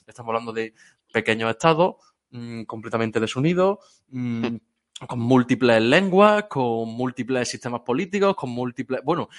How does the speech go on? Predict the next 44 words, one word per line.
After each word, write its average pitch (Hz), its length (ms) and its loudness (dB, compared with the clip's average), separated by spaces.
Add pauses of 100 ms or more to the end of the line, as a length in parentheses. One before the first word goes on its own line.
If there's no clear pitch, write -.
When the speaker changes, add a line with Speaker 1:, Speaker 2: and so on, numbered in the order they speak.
(140)
Speaker 1:
y, 143 240 -4
y 113 40 -6
que 127 80 -2
entre 117 360 0
ellos 127 240 -2
se, 120 260 -2
se 113 140 -4
putean 160 400 0
los 143 120 4
unos 135 160 2
a 127 40 4
los 135 140 4
otros 156 200 -4
también, 185 340 -6
o 147 40 -6
sea, 123 200 -6
<laughs> 117 60 -6
estamos 135 340 -2
hablando 160 320 0
que, 165 260 -4
Speaker 2:
<laughs> - 20 -12
Speaker 1:
que, 120 340 -6 (240)
que, 143 100 -6
que 151 180 -4
potencia 143 380 -4
la 127 80 -4
Unión 123 120 -6
Europea 113 380 -6
y, 110 240 -6
y 123 180 -6
eso, 117 220 -10
cómo, 139 380 -8 (240)
preguntarte, 123 520 -8
¿cómo 139 240 -6
crees 135 260 -4
que, 131 400 -2
que 131 100 -2
ve 131 120 -2
este 131 180 -8
conflicto 127 520 -10
de 123 320 -4
Rusia-Ucrania 127 600 -4
o 123 240 -2
cómo 131 440 -4